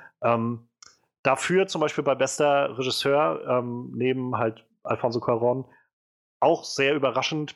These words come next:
Paweł Pawlikowski heißt der Mann, mit seinem Film Cold War, das ist ein polnischer Film, der, ja, jetzt irgendwann die letzten Monate rauskam und sehr große Wellen geschlagen hat, ist auch als bester fremdsprachiger Film noch mit nominiert.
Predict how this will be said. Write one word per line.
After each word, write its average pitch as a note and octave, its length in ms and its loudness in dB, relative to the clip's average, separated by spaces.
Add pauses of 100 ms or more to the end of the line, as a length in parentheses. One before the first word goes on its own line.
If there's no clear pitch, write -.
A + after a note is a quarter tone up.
(120)
Paweł D#3+ 720 2
Pawlikowski C3+ 840 -4
heißt G2+ 240 -2
der G2 80 0
Mann, G2 320 -2 (320)
mit A2+ 80 -4
seinem A2+ 180 0
Film B2 320 -2
Cold C3 340 2
War, C3 360 4
das B2+ 140 -8
ist - 60 -8
ein G#2 120 -6 (180)
polnischer E3 400 0
Film, G#2 380 -6 (480)
der, A2+ 720 2
ja, B2 240 2
jetzt G2 220 -2
irgendwann B2 300 -4
die A#2 80 -2
letzten A#2 280 -2
Monate B2 300 2
rauskam G2+ 520 -2
und G#2 320 -6 (280)
sehr C#3 420 2
große C3 400 -2
Wellen B2+ 220 0
geschlagen A#2 400 -2
hat, A#2 120 -2
ist G2+ 120 -6
auch A#2 80 -4
als G#2+ 140 -2
bester G#2+ 280 -2
fremdsprachiger C3+ 580 0
Film B2 220 -2
noch A#2 140 -4
mit A2+ 160 -6
nominiert. A2+ 480 -2